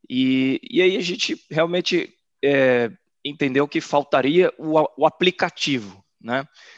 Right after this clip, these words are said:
É, a tecnologia por trás desse passe de trabalho, o sistema de reservas, check-in, check-out, é, todo o controle dessa, da, da, da, dessa, da gestão dessa, das reservas dessas estações de trabalho.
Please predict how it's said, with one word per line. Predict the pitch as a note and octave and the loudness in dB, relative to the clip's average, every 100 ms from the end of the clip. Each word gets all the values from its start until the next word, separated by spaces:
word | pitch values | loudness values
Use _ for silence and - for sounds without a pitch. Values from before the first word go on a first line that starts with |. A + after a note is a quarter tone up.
| _ - | _ -12
É, | G#2+ G#2 G2+ | -8 -4 -4
a | A#2 | -6
tecnologia | - F3 - E3 D3 C3+ B2 D#3+ | 0 0 0 -4 -2 -2 -2 -2
por | - D3 | -2 -8
trás | - D3 D3 | -2 0 2
desse | C#3 - C#3 - | -2 -4 -8 0
passe | C#3 C#3 C#3 | 0 0 -6
de | B2 | -10
trabalho, | - A#2 B2 D3 D3 C3+ B2+ | -8 0 4 4 4 2 -2
o | |
sistema | - C3 - D3 C3+ | -10 -12 -8 -6 -6
de | B2 | -6
reservas, | A2 G#2+ G#2+ D3 D3+ C3+ A#2 A#2 A#2 - _ _ _ | -8 -8 -4 0 0 -2 -6 -10 -12 -18 _ _ _
check-in, | - A2 - E3 D3 B2+ | -12 -12 -6 -6 -6 -8
check-out, | G#2+ - D3 D3+ D3 C3 _ _ _ - - _ _ - | -14 -6 0 2 0 -4 _ _ _ -20 -20 _ _ -16
é, | A2+ A2 G#2+ | -10 -8 -8
todo | - E3+ F#3 D#3 | -6 -6 -4 -6
o | D3 | -8
controle | F3+ D#3 - D#3 D#3+ | -10 -10 -6 -4 -4
dessa, | D3 C#3+ - C3 A#2 - | -4 -6 -6 -6 -8 -10
da, | B2 A#2 | -10 -6
da, | B2 A#2 | -8 -8
da, | G#2+ A2+ | -8 -8
dessa, | A#2+ B2+ - | -8 -12 -12
da | B2+ A2+ | -14 -12
gestão | A#2+ - - D3+ D#3 | -12 -14 -10 -10 -8
dessa, | D3 C#3+ C3 | -10 -10 -10
das | B2+ B2 | -10 -10
reservas | - A#2+ C3+ C3+ B2+ | -10 -8 -6 -6 -8
dessas | C3 - A#2 | -10 -12 -14
estações | - - C3 B2 | -14 -14 -16 -14
de | |
trabalho. | - D3+ B2 - | -8 -6 -4 -8